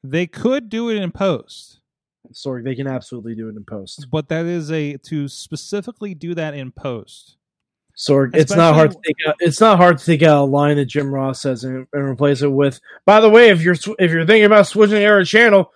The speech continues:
Speaker 2: Keith Lee's gonna win North American title and the N X T title." Yeah, that'll put some butts in the seats.
Speaker 1: Did you just spoil it for me?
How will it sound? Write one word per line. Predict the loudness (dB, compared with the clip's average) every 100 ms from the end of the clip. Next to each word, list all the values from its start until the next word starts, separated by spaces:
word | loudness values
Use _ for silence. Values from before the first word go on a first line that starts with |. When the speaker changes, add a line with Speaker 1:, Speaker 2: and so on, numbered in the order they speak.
| _ -4
Speaker 2:
Keith | -2 0
Lee's | 0 0
gonna | -2 -4 -2
win | 0 0
North | 2 2 2
American | 0 0 0 0
title | 2 4 2
and | 0
the | -2
N | -2
X | -4
T | -4 -2
title." | 2 4 2 _ _
Yeah, | 2 4 2 -2
that'll | -4 -2 -2
put | -4
some | -4 -2
butts | -2 -2 -6
in | -14
the |
seats. | -6 -6 -6 -8
Speaker 1:
Did | -12 -10
you | -8
just | -8
spoil | -8 -8 -6 -6
it |
for | -8
me? | -10 -10